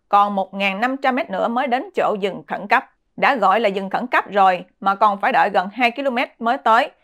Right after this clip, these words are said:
thì không khác gì bên bệnh viện có thông báo hết giờ cấp cứu. Tác giả nhận xét, trên cao tốc phiên bản một làn mà gặp xe tải nặng dẫn đoàn thì coi như cả đoàn phải bò theo hàng chục km. Vì đó mà người ta sinh ra ý tưởng là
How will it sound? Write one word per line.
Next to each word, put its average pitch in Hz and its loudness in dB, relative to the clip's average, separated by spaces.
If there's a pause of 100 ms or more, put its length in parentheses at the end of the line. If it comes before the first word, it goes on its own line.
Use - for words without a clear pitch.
(160)
thì 202 -2
không 285 -2
khác 311 -4
gì 202 -2
bên 247 0
bệnh 196 -4
viện 175 -4
có - -4
thông 220 -6
báo 214 2 (200)
hết - 0
giờ 185 2
cấp 226 -2
cứu. 226 0 (760)
Tác 320 2
giả 196 2
nhận 196 -6
xét, 254 2 (280)
trên 233 2
cao 240 0
tốc 370 2
phiên 269 -2
bản 202 0
một 185 -2
làn 190 4 (260)
mà 214 2
gặp 190 0
xe 277 0
tải 175 0
nặng 190 -2
dẫn 240 -4
đoàn 185 2 (260)
thì 196 -2
coi 240 -2
như 247 0
cả 185 -2
đoàn 196 0
phải 196 0
bò 190 4
theo 233 0
hàng 233 -6 (100)
chục - -6
km. 208 -4 (800)
Vì 208 -2
đó 208 4
mà 208 -2
người 196 -2
ta 247 0
sinh 262 -6
ra 247 2
ý 311 -4
tưởng 185 -4
là 190 0